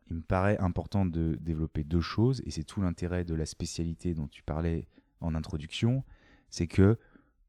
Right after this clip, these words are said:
oui, on peut le faire, oui, on peut très très bien nettoyer,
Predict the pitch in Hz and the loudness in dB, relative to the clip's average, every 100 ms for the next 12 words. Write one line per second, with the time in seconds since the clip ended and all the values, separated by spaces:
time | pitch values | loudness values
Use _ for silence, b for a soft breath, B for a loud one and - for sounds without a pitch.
0 | - 90 95 113 131 _ - 85 98 101 | -6 2 4 4 0 _ -6 0 4 4
1 | - 87 98 - _ - 85 104 120 87 | 6 6 6 2 _ -4 2 2 2 0
2 | - 87 - 85 104 - 101 92 90 - | -2 -2 0 2 2 2 2 4 4 2
3 | 85 85 104 | 2 2 0